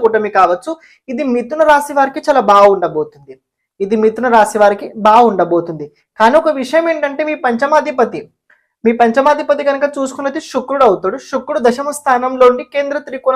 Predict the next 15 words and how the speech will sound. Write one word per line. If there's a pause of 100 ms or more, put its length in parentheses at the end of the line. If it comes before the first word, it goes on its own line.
రాజయోగం
అయితే (100)
ఉంది. (220)
ఇంకోటి (380)
మీ
లగ్నాధిపతి
దశమ (100)
స్థానంలో (120)
ఉన్నాడు. (480)
మీ (100)
లగ్నాధిపతి (160)
అలాగే (100)
పంచమాధిపతి
దశమ
స్థానంలో